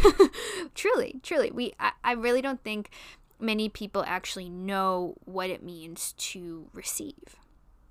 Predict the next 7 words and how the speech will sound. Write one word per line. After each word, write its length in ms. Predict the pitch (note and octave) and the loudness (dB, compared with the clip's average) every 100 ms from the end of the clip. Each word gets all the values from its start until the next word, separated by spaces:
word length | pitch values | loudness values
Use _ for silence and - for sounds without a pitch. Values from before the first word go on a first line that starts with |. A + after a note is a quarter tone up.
| _ _ _ _ - - - - - - | _ _ _ _ -20 -20 -20 -20 -14 -6
And 140 | B3 | -4
I 60 | B3 | -2
think 280 | C4+ D4 | -2 0
we 80 | E4+ | 0
can 200 | E4 A#3 | 0 -2
start 400 | - - G#3 - | -4 -2 -4 -4
learning 800 | G3 F#3+ A#3+ F4+ D#4+ G#3+ F#3+ F3 | -10 -6 -4 0 0 0 -4 -10